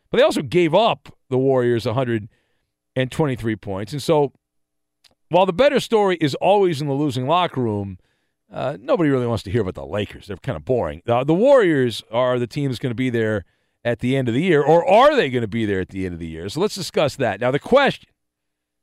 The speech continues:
even though they won the game, right, even though they won the game, and you check out the N B A standings, you say,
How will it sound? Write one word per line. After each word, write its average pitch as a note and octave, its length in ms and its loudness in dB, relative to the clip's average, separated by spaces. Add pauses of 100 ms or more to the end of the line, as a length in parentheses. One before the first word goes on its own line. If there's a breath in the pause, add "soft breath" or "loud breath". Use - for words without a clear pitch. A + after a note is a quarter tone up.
(120)
even E4 280 2
though D4+ 140 6
they B3+ 120 6
won A#3 340 2
the B3+ 80 -2
game, G3 300 0
right, D#3 140 2
even D#4 280 0
though D4 200 4
they A#3+ 120 2
won B3+ 240 0
the A#3+ 60 -10
game, A3 580 0
and A2+ 100 -4 (260 soft breath)
you C#3 100 -6
check A#3+ 280 0
out A3+ 180 2
the F#3 160 0
N G#3+ 140 -4
B F#3+ 140 0
A F#3 120 2
standings, E3+ 640 -2
you C#3 80 -4
say, C#3 220 -2